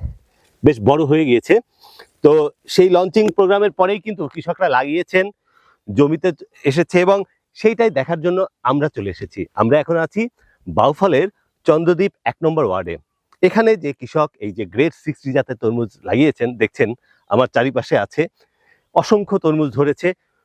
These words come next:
তো সেই গ্রেট সিক্সটি জাতের তরমুজটা কেমন হয়েছে, কৃষকের মন জয় করতে পেরেছে কিনা, এই বিষয়গুলো আমরা এখন সেই কৃষকের কাছ থেকেই শুনবো।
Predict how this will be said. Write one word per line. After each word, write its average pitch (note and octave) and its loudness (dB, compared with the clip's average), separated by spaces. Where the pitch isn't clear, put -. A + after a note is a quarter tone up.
তো G3 4
সেই G#3+ 0
গ্রেট G3+ 0
সিক্সটি - -8
জাতের F#3 0
তরমুজটা E3+ 0
কেমন C4+ 0
হয়েছে, C3+ -2
কৃষকের E3+ -4
মন D#3 0
জয় D#3+ -2
করতে C#3 -12
পেরেছে C3+ -6
কিনা, - -6
এই A3+ 2
বিষয়গুলো D#3+ 0
আমরা C3 -2
এখন A#3 -4
সেই D3+ -4
কৃষকের C3+ -8
কাছ - -6
থেকেই B2+ 0
শুনবো। D3+ 0